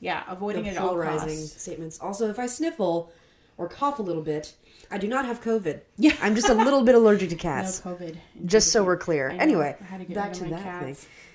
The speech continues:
Speaker 2: Um, no, yeah, I think it was very important that we showed how kids were raised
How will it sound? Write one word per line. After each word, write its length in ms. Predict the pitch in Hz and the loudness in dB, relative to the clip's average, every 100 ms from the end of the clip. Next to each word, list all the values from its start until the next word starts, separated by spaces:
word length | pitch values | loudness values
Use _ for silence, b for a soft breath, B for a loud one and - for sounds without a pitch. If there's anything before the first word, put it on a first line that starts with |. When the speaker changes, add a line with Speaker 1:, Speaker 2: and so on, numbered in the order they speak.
| B | B
Speaker 2:
Um, 480 | 202 214 208 180 170 - _ - - _ _ - | -2 0 0 -2 -8 -12 _ -20 -20 _ _ 0
no, 120 | 214 | 4
yeah, 220 | 214 196 - | 4 4 2
I 60 | |
think 200 | 190 208 | 0 -2
it 60 | 180 | -2
was 180 | 170 165 | -2 -2
very 200 | 170 165 | -2 -2
important 420 | 160 170 165 160 | -4 -6 -4 -4
that 120 | 160 | -2
we 120 | 160 | -2
showed 540 | 165 - 160 156 151 156 _ _ _ _ _ _ _ _ _ | -2 -2 -2 0 -2 -6 _ _ _ _ _ _ _ _ _
how 240 | - 190 196 | -4 0 0
kids 300 | 196 220 180 | 2 0 2
were 120 | 190 | 0
raised 680 | 175 175 190 196 190 - | 2 0 0 -2 -6 -8